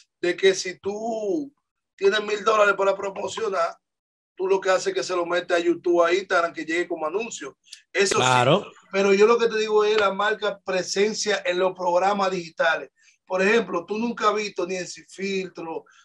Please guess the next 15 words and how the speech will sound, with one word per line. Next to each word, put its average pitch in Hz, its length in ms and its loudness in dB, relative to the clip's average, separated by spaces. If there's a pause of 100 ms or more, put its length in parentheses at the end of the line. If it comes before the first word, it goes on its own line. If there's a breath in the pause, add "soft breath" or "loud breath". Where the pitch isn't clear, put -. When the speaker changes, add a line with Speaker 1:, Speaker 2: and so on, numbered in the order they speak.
(120 soft breath)
Speaker 1:
ni 175 120 -8
en 175 140 -2
el 175 120 -2
programa 180 600 2
de 175 120 2
Wilson, 180 720 -2 (300 soft breath)
ni 175 120 -8
en 175 140 -2
Adonis, 185 800 0
ni 185 140 -6
en 175 180 -4
Mañanero. 180 960 -2 (560)
Eh, 185 200 0 (200)
un, 220 380 -8
un, 214 300 -8